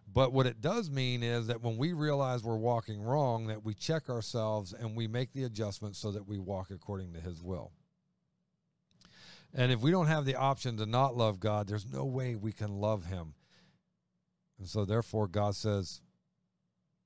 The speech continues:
"I'm not gonna force you to surrender to me. You're either gonna choose to love me or you're not going to love me, but it's your choice." C S Lewis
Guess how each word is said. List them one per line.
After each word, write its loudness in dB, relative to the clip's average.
"I'm -6
not 0
gonna 2
force -2
you 2
to 0
surrender 0
to -2
me. -2
You're 2
either 2
gonna -2
choose -2
to 0
love 2
me -2
or -2
you're -2
not -2
going -4
to -2
love -2
me, 0
but 2
it's 0
your 0
choice." -2
C 6
S 4
Lewis 6